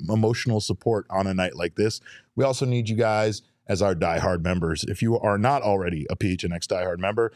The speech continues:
make sure to join us today. Not only will you get wonderful benefits such as a membership, uh, or a, a ranch card from Dobson Ranch Golf Course, get you all sorts of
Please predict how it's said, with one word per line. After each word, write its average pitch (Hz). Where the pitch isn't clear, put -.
make 135
sure 123
to 104
join 98
us 90
today. 95
Not 110
only 110
will 95
you 92
get 95
wonderful 131
benefits 120
such 107
as 92
a 85
membership, 131
uh, 98
or 90
a, 82
a 87
ranch 120
card -
from 87
Dobson 95
Ranch 87
Golf 113
Course, 120
get 127
you 127
all 127
sorts 101
of 87